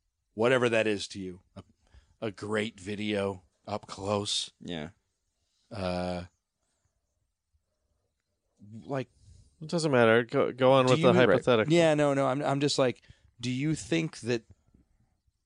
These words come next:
Speaker 1: you could share that with people?
Speaker 2: Well, if,
Speaker 1: 'Cause
Speaker 2: if
Speaker 1: what are you gonna
Speaker 2: it's
Speaker 1: do? Call up a news station? And then at, on top of that, like, picture, I, I don't wanna go into the whole news thing again, but I'm just saying, though, that, like,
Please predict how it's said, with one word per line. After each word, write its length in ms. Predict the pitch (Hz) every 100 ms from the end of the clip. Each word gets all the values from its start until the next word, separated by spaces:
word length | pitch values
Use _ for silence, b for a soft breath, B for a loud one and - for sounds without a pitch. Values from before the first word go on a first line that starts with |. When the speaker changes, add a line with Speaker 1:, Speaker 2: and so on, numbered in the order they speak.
| _ _ _ _ _ -
Speaker 1:
you 200 | 120 135
could 180 | - -
share 400 | - - 165 170
that 280 | 110 90
with 180 | 92 92
people? 400 | - 92 - 82 _ _ _ _ _ - _ _ _ _ _ _ _ _ _
Speaker 2:
Well, 280 | 160 156 131
if, 300 | 139 143 -
Speaker 1:
'Cause 140 | - 135
Speaker 2:
if 40 |
Speaker 1:
what 80 | 175
are 40 |
you 60 | 185
gonna 120 | 180
Speaker 2:
it's 60 | 180
Speaker 1:
do? 120 | 139
Call 280 | - 123 117
up 140 | 120
a 60 | 127
news 260 | 131 143
station? 480 | - 156 147 - 160 - B
And 120 | 147 156
then 120 | 156
at, 180 | 151 143
on 180 | 139 135
top 280 | - 165 160
of 120 | 135
that, 260 | 160 151 - b b -
like, 300 | 143 131 _ -
picture, 560 | 175 - 175 165 139 _ _ _ _ _ _ _ _ -
I, 220 | - 131
I 160 | 143 147
don't 160 | 151
wanna 180 | 143 131
go 160 | 117 120
into 100 | 113
the 180 | 110
whole 160 | 101 110
news 240 | 101 104 101
thing 140 | 104
again, 240 | 95 98 92
but 120 | 98
I'm 80 | 107
just 160 | 113
saying, 240 | - 104 98
though, 140 | 98
that, 140 | 95 90
like, 260 | 101 92